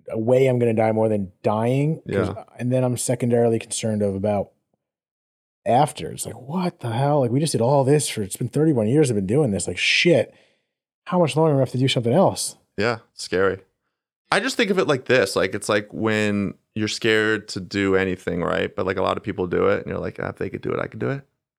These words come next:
Speaker 2: Like,
Speaker 1: <laughs> Yeah, so
Speaker 2: death.
Speaker 1: if, if
Speaker 2: Death
Speaker 1: we
Speaker 2: is like, dude, everyone's done it. Like, everyone, everyone before me has fucking done it. My grandpa's done it. My grandma's done it.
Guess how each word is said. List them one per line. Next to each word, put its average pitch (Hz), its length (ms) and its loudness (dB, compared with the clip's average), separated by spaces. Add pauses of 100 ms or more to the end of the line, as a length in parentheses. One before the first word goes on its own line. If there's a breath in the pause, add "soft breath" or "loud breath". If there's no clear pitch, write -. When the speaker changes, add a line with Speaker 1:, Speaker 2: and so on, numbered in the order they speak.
Speaker 2:
Like, 139 120 -2
Speaker 1:
<laughs> - 80 2
Yeah, 156 80 2
so 107 60 -6
Speaker 2:
death. 135 280 4
Speaker 1:
if, 135 180 -2
if 131 160 -2
Speaker 2:
Death 143 200 4
Speaker 1:
we 151 60 0
Speaker 2:
is 151 80 0
like, 123 140 -4
dude, 175 160 0
everyone's 143 300 0
done 101 220 0
it. 98 260 -2
Like, 117 120 0
everyone, 139 260 0 (100)
everyone 127 340 2
before 113 300 0
me 110 80 0
has 95 140 -2
fucking 104 300 -2
done 104 200 2
it. 98 100 -2
My 78 100 -6
grandpa's 104 380 0
done 101 160 2
it. 98 80 -2
My 76 120 -8
grandma's 98 420 -2
done 101 220 0
it. 98 120 0